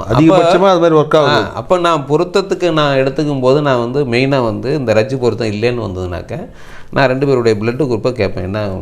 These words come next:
Speaker 2: இது விரிவா நான் சொல்லியிருக்கேன்னு வச்சுங்களேன். ரஜ்ஜு
Speaker 1: ஏற்கனவே
Speaker 2: பொருத்தம்,
Speaker 1: நீங்க சொல்லியிருக்கீங்க சார். இது
Speaker 2: ரஜ்ஜு
Speaker 1: சம்பந்தமா வீடியோ
Speaker 2: பொருத்தத்துல வந்து நான் விரிவா சொல்லியிருக்கேன். ம-, அதுல கொஞ்சம் பாத்தீங்கன்னா இன்னும் இதை விட டீட்டெயிலா கிடைக்கும்.
Speaker 1: தனி வீடியோ போட்டிருக்கீங்களா?
Speaker 2: தனி வீடியோ போட்டிருக்கேன். அதுல பாத்தீங்கன்னாக்க தெரியும் அது. இதுதான். அப்ப இது வந்து ரொம்ப, ரொம்ப முக்கியமான விஷயம்.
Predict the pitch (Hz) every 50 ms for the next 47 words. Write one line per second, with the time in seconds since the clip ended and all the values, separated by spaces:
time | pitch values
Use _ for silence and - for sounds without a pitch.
0 | 95 101 - 98 107 - 123 127 127 147 165 190 202 185 170 147 - 139 131 127
1 | 123 123 123 104 101 104 95 92 92 92 87 - - - - - - - - -
2 | - - - 120 131 131 147 170 170 214 226 208 196 208 220 214 185 - 196 220
3 | 247 254 220 190 160 120 127 123 117 120 127 123 123 117 120 - 131 123 160 175
4 | 180 185 165 160 170 165 156 156 156 143 151 147 147 143 156 180 180 160 135 131
5 | 143 156 151 139 - 131 135 135 175 196 196 175 156 143 135 131 135 131 123 131
6 | 127 117 120 139 139 139 147 165 180 156 156 180 175 156 147 147 143 143 139 131
7 | 123 131 123 127 131 131 107 107 98 98 90 85 87 92 - - - - 127 139
8 | 165 170 165 165 160 160 139 143 143 139 127 110 104 101 95 90 87 120 127 147
9 | 147 147 139 135 - - 120 104 107 110 131 135 120 123 120 110 101 - - 110
10 | 107 104 104 107 120 160 196 208 196 - 110 107 101 95 85 - - - - -
11 | - - - - - - - - - - - - - 135 147 180 180 175 160 135
12 | - 120 110 107 127 143 175 180 143 139 147 170 190 196 190 196 180 160 151 147
13 | 151 139 135 123 113 101 92 - - 101 -